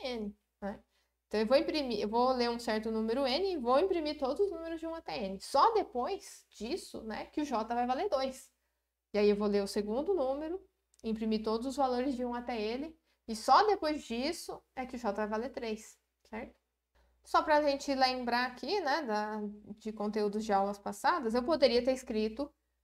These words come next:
ah, aquele mesmo, esse mesmo algoritmo aqui, tá? Usando o laço enquanto. E eu resolvi escrever aqui pra vocês verem uma, uma coisinha um pouquinho diferente.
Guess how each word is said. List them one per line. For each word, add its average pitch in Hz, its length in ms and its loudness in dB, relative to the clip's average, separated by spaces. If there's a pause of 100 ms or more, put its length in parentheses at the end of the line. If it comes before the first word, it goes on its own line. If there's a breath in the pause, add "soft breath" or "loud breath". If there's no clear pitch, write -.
(120)
ah, 202 260 0
aquele 208 320 2
mesmo, 208 260 2
esse 208 200 -4
mesmo 233 220 2
algoritmo 226 380 0
aqui, 208 440 -6
tá? - 340 -4 (120)
Usando 214 480 -4
o 220 180 -6
laço 214 300 -2
enquanto. 247 440 -4 (1080)
E 226 380 2
eu 320 120 10
resolvi 349 320 2
escrever 254 400 0
aqui 254 160 -4
pra 320 120 -4
vocês 269 460 -2
verem 277 420 -2
uma, 269 580 -4
uma 240 220 -6
coisinha 226 440 -2
um 220 40 -10
pouquinho 226 280 -6
diferente. - 600 -8